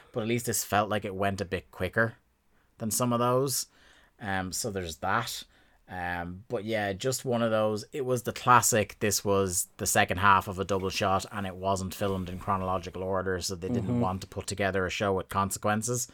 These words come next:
Speaker 1: But I think because I copped it at the start of the show and you didn't, I think that may be where the difference is.
Speaker 2: Yeah.
Speaker 1: Uh, my expectations went through the floor as soon as I copped that. Um, and so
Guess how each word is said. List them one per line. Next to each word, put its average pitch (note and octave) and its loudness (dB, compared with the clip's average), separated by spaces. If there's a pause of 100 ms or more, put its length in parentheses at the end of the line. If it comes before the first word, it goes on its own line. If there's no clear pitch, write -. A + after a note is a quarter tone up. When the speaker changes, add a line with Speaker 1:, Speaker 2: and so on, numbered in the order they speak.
(480)
Speaker 1:
But B2 2 (400)
I C3+ 4
think D#3 0
because D3 6
I B2+ 0
copped - 2
it G#2 2
at G2+ 2
the F#2+ 0
start A#2+ 6
of G#2+ -6
the G#2 -2
show A2 4
and G2+ 0
you G#2 2
didn't, G#2 0
I A2+ -2
think A2+ -2
that A2 4
may A2+ 2
be A2 0
where A2 0
the G2 -2
difference A2+ 0
is. D3 0
Speaker 2:
Yeah. A2 -4 (1000)
Speaker 1:
Uh, C3 2
my C3 6
expectations A#2 0
went G#2 0
through A#2+ -2
the G2 -2
floor G#2+ 2
as G2+ -4
soon G#2+ 2
as G2 -2
I F#2+ 0
copped F#2 -2
that. E2 -6 (500)
Um, F2 -2 (220)
and G2+ -2
so G2+ 0